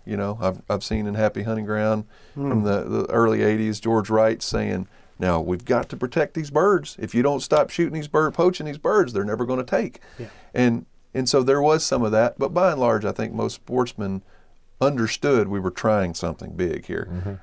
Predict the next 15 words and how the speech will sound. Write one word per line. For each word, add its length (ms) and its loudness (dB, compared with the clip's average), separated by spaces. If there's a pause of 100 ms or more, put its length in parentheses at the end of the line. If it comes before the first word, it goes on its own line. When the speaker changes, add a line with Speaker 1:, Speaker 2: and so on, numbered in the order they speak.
Speaker 1:
And 420 -4 (640)
I 120 -10
don't 280 -4
think, 280 -2 (1500)
m-, 200 -8
maybe 260 4
some 180 0
of 100 2
'em 80 -2
couldn't 260 -2
have 80 -2
foreseen 600 -2
the, 220 -2
the, 200 -12
how 280 0